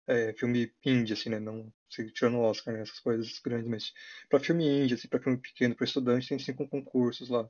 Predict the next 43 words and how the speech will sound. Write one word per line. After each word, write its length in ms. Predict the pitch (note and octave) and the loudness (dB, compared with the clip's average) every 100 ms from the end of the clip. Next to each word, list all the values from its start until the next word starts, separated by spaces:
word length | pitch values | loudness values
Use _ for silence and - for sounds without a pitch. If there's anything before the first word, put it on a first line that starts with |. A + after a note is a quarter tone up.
| _ _ _ - | _ _ _ -8
A 60 | |
Vancouver 340 | B2 A2+ B2+ B2 | -6 2 0 2
Film 120 | B2+ | 0
School 180 | B2+ C3 | 4 4
sempre 500 | C3 C3+ C3+ D3 - - | 6 0 0 -4 -6 0
ganhou 360 | C3 A#2+ B2+ | 2 2 2
vários 340 | A#2+ A#2+ B2+ B2 | 6 6 6 0
concursos, 560 | C3 - B2+ A2+ A#2 | -10 -4 -4 -4 -8
tipo, 320 | - - A#2 - _ - - _ _ | -12 -8 -10 -10 _ -20 -20 _ _
na 160 | - C3 | -4 4
parte 280 | C3 B2 - | 6 6 6
três 260 | C3+ B2+ | 6 6
D 300 | A#2+ C3 B2+ | 8 8 8
tem, 240 | B2+ A#2 A2 | 6 -2 -2
tipo, 200 | - A#2+ | -4 -2
melhor 320 | A#2+ A#2+ B2+ | 2 6 4
escola 400 | B2+ B2+ A#2+ B2+ | 4 2 2 0
de 640 | A#2+ A#2+ A#2+ A#2 A2+ A2 - _ | -2 -2 0 2 0 -2 -6 _
três, 320 | B2 A#2+ A#2+ - - - | 0 2 0 -12 -18 -8
de 120 | B2+ | 0
três 220 | B2+ A#2 | 4 6
D 100 | A#2+ | 4
do 80 | A#2+ | 4
mundo. 320 | B2+ B2 A2+ | 2 0 -2
A 60 | A2+ | -2
Vancouver 300 | A2+ B2+ A#2 | -2 -2 -4
Film 160 | - A#2+ | -4 -6
School 200 | - B2 | 0 2
ganhou 180 | B2 A#2+ | 2 0
cinco 340 | - C3 C3 | -4 -2 2
anos 220 | C3 C3 | 0 0
consecutivos. 1000 | - C3 C3 - C3+ C3 A#2+ A2+ A2 - _ _ _ _ _ _ | -6 -4 -2 -2 -2 -2 -2 -2 -8 -18 _ _ _ _ _ _
E 80 | C3+ | -8
por 140 | C3+ | 6
aí 100 | D#3 | 6
vai, 220 | D#3+ B2+ A2 | 10 8 8
sabe? 200 | A#2 G#2+ | 0 -4
Foi, 380 | - A#2 A#2 A2+ - _ - | -2 0 2 0 -6 _ -6
foi 100 | B2+ | 0
basicamente 720 | B2 B2+ B2+ B2+ C#3 C3+ B2+ | 2 2 0 2 4 4 4
uma 580 | A2 A2 A2+ A2+ A2+ A2+ | -2 -6 -6 -4 -6 -8
puta 200 | C#3 - | -8 -6
propaganda. 760 | C#3 - B2+ A#2 B2 D3+ F#3+ | -2 0 2 2 0 -2 -6